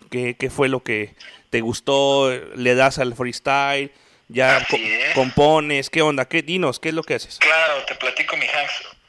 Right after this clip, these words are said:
Speaker 2: Mira, como todo, ¿no? Este, primeramente que nada, el respeto para todos los M Cs, no nada más de México, ¿no? Sino de toda la gente que, que hace algo y da méritos a la cultura.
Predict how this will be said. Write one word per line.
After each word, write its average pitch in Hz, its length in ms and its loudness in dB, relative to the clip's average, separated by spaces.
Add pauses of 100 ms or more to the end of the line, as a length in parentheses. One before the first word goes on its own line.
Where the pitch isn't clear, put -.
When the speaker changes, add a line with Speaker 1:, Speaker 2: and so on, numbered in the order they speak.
(120)
Speaker 2:
Mira, 113 360 0 (520)
como 131 260 -4
todo, 143 300 -2
¿no? 139 260 -2
Este, 117 640 0 (300)
primeramente 147 640 2
que - 100 0
nada, 147 300 0
el - 160 -2
respeto - 520 -2
para 110 180 -4
todos 127 200 -2
los 117 200 -6
M 123 140 -4
Cs, - 340 -4 (680)
no 127 80 0
nada 135 200 2
más 139 200 -2
de - 60 -6
México, - 460 -2
¿no? 175 220 -6 (140)
Sino 120 280 -4
de 113 140 0
toda 127 200 -2
la 127 160 2
gente 117 260 -2
que, - 460 0
que - 120 0
hace 123 320 0
algo 131 460 0
y 131 120 -4
da 117 160 0
méritos 127 500 -2
a - 20 -2
la 110 140 -2
cultura. 123 500 -6